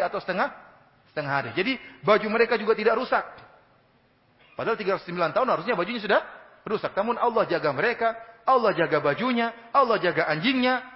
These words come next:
sehingga tidak ada yang rusak. Bahkan uang di kantong masih ada. Uang di kantong masih, masih ada. Maka tatkala mereka bangun, mereka lapar. Kan biasa baru bangun tidur apa? Lapar. Apalagi tidurnya tiga ratus sembilan tahun. <laughs> Mereka lapar.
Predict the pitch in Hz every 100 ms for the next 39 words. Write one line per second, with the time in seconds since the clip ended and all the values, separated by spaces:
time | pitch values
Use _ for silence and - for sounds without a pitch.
0 | - _ - 165 175 156 156 160 156 139
1 | 156 139 - - - _ _ 151 208 -
2 | 202 262 233 196 254 240 233 214 208 247
3 | 196 147 - - - _ _ _ _ _
4 | _ 185 208 175 196 196 180 190 294 -
5 | - _ _ 156 139 120 104 - - _
6 | - 208 226 220 294 311 294 262 262 285
7 | 285 277 269 294 285 208 - - - _
8 | 240 240 254 196 185 180 180 175 185 190
9 | 254 202 214 160 131 - - _ _ -
10 | 131 151 202 180 175 208 185 151 175 -
11 | 170 170 165 165 123 110 - - - -
12 | - - - - - - - - - -
13 | - - 180 208 202 175 170 123 120